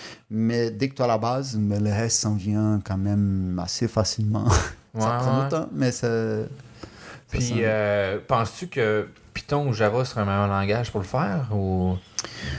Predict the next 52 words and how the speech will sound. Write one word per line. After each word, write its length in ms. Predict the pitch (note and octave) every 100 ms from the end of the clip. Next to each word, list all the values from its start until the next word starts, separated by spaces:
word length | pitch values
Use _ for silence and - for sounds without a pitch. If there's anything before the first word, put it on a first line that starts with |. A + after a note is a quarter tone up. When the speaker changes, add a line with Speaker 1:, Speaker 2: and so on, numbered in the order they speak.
| - - - - -
Speaker 2:
Il 40 | B2
y 20 |
a 20 |
Speaker 1:
Py-, 40 | G#2
Speaker 2:
quand 100 | G#2+
même 360 | G#2+ G#2 G2 F#2
deux 80 | G#2
Speaker 1:
Python, 320 | - G#3 A#3
c'est 100 | A3+
que 60 | D#3+
j'aime 180 | F3
bien. 240 | D3+ D3+ F#3+
Python, 440 | F3+ C3+ F3 G#3+
je 80 | G#3
sais 100 | -
plus 200 | C#3 D#3+ F#3
récemment, 540 | F3 - C#3 B2+ D#3+
je, 240 | E3+ - C#3
j'étais, 800 | - - C#3 C3 B2+ C3 A#2+
j'étais 160 | A2+ -
un 60 | C#3+
développeur 420 | C#3 C3 B2 A#2
Java, 380 | A2+ G#2 A2 C3+
ça 100 | -
faisait 240 | A2+ G#2+
pour 280 | - - -
plusieurs, 420 | - A2 A2+ C3
euh, 220 | C#3+ A#2+
pendant 240 | A2 A2+ A#2
plusieurs 380 | - A2 B2 A2+
années. 320 | G#2 G#2 C3+ - - - - - - -
Java, 360 | A2 C#3+ F3+
je 100 | F3
trouve 240 | - F3 D#3+
très 280 | - F3 F3 - -
complexe 840 | - F3 E3 - - D#3 E3+ F3 -
comme 220 | - D3+
langage 420 | C#3 B2+ C3+ D#3+
parce 180 | - C3+
que 60 | -
pour 180 | - C#3
faire 180 | - E3
quelque 260 | E3+ D#3 D3+
chose 260 | C#3 C#3+
de 40 | C3+
simple, 280 | D3 D#3 -
tu 80 |
écris 240 | C3 - C3+
beaucoup 440 | B2+ B2+ A#2+ -
de 120 | A2+
code. 240 | G#2+ G#2
Speaker 2:
<laughs> 60 | G2